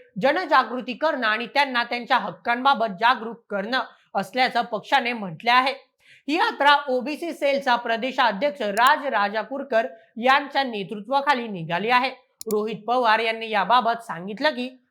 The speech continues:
भाजपाकडून ओबीसी समाजाला घाबरवण्याचा प्रयत्न होत आहे. आमची ही यात्रा समाजातील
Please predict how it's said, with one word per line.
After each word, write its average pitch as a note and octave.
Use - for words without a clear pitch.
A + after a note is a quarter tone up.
भाजपाकडून B3+
ओबीसी D#4
समाजाला A#3+
घाबरवण्याचा A3
प्रयत्न G3+
होत E3
आहे. A#3
आमची G#3
ही G#3+
यात्रा C4+
समाजातील A3+